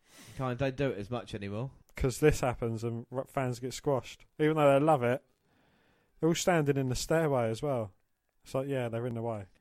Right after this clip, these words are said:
Speaker 2: They don't care. They're not moving.
Speaker 1: Oh, my God. Triple H falls! And he must have fallen fifteen foot there. Big Show's still out. As The Rock and Triple H may make a mistake. Could be finishing it off in the ring at the moment.
Speaker 2: Making their way back there gradually, though.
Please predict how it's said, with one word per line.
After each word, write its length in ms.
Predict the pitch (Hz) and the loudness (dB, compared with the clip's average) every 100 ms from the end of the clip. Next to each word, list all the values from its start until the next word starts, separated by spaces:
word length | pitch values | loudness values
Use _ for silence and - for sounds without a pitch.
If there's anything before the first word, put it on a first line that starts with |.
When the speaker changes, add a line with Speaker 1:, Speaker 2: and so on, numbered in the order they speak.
| _ | _
Speaker 2:
They 80 | 175 | -2
don't 200 | 160 120 | -2 -2
care. 200 | - 113 | -4 -2
They're 100 | 139 | -2
not 140 | 127 95 | -4 -6
moving. 380 | 101 101 107 - _ - | -6 -6 -10 -12 _ -4
Speaker 1:
Oh, 260 | 143 180 185 | 0 2 2
my 200 | 170 156 | 2 4
God. 300 | 208 202 202 | 6 6 6
Triple 280 | 196 170 | 0 2
H 160 | 208 - | 2 0
falls! 680 | - 240 226 220 - - - _ | 4 10 10 10 4 -8 -16 _
And 140 | 156 180 | -2 0
he 40 | |
must 280 | 196 190 - | 2 2 0
have 100 | 160 | 2
fallen 460 | 214 190 170 156 - | 8 8 8 4 2
fifteen 460 | 214 190 - 165 147 | 4 4 2 0 2
foot 220 | 196 190 156 | 4 4 4
there. 280 | 147 139 - _ | 0 0 -2 _
Big 160 | 135 123 | -4 -2
Show's 240 | 123 104 | -2 -2
still 340 | - - 131 113 | -4 -8 -6 -4
out. 340 | 127 107 113 - _ _ - | -4 -6 -8 -12 _ _ -18
As 120 | 101 | -14
The 80 | 104 | -8
Rock 240 | 110 120 | -6 -6
and 80 | 120 | -8
Triple 240 | - 123 123 | -10 -4 -4
H 160 | 110 | -2
may 160 | 127 123 | 0 2
make 260 | 123 123 | 0 -2
a 40 | 113 | -4
mistake. 520 | 107 - 135 127 - | -6 -4 -2 -2 -2
Could 120 | 131 | -4
be 80 | 123 | -4
finishing 400 | - 147 127 135 | -4 -6 -6 -8
it 40 | 135 | -8
off 140 | 135 | -8
in 80 | 127 | -10
the 60 | |
ring 160 | 120 147 | -10 -10
at 80 | 98 | -8
the 60 | |
moment. 400 | 127 147 123 131 - _ - | -6 -4 -4 -10 -12 _ 0
Speaker 2:
Making 300 | 143 - 147 | 2 2 4
their 120 | 143 | 6
way 160 | 147 147 | 6 6
back 200 | 151 156 | 6 4
there 140 | 151 | 2
gradually, 460 | 147 156 151 143 143 | 4 4 4 4 6
though. 280 | 139 160 | 6 4